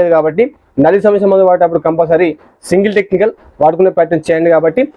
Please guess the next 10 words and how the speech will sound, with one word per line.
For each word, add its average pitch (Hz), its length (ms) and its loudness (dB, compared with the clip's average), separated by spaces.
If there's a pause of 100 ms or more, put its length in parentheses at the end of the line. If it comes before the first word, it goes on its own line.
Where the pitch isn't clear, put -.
(280)
మరొకసారి 196 400 -2
చెప్తున్నాను, 196 420 0
మీరు 196 140 2 (420)
ఒకవేళ 196 320 2 (120)
మీకు 208 180 0
అందుబాటులో 214 500 0
ఉన్నట్లయితే 190 420 0 (800)
ఇంతవరకు 202 340 2
మీరు 214 120 2
అలెక్ట్రా 196 220 0